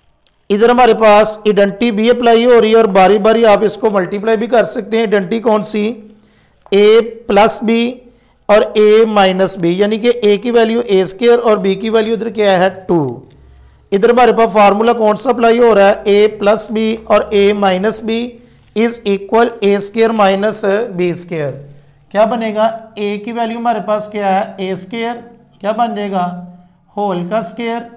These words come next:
माइनस टू का स्क्वायर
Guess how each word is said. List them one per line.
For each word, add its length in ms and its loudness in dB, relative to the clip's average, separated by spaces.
माइनस 800 -4
टू 200 -4
का 240 2
स्क्वायर 460 -10